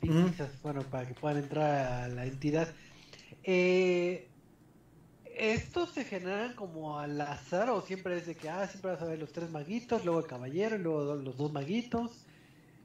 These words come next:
Speaker 2: ¿O e-, ellos entran cada quien con sus distintos requerimientos, pues se generan como al azar?
Speaker 1: Mm.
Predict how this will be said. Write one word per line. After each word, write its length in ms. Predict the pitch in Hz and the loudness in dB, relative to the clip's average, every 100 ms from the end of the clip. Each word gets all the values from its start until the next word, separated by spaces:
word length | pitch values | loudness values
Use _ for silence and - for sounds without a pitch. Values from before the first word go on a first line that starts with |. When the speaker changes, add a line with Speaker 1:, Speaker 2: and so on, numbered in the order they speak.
| - - | -18 -2
Speaker 2:
¿O 960 | 139 131 127 127 131 131 131 131 131 | 0 2 2 2 2 0 0 0 2
e-, 240 | 151 180 175 | 2 2 2
ellos 240 | 175 165 | 2 2
entran 260 | 170 165 165 | -2 -4 -4
cada 220 | 160 156 | -2 -4
quien 160 | 151 165 | -4 -6
con 120 | 151 | -6
sus 340 | 127 - - | -6 -14 -14
distintos 400 | 143 139 156 156 | -10 -10 -4 -4
requerimientos, 460 | 139 - 139 147 170 | -4 -4 -4 -4 -4
pues 120 | 156 139 | -4 -8
se 80 | |
generan 340 | - 143 143 147 | -6 -4 -2 -2
como 240 | 143 131 | -4 -6
al 120 | 123 | -6
azar? 340 | 117 - 127 131 - - - - - - - - - - | -6 -4 -6 -6 -16 -20 -20 -20 -20 -20 -20 -20 -20 -8
Speaker 1:
Mm. 1120 | 170 170 170 175 175 170 170 170 175 175 180 | -2 2 2 4 4 4 4 2 2 2 2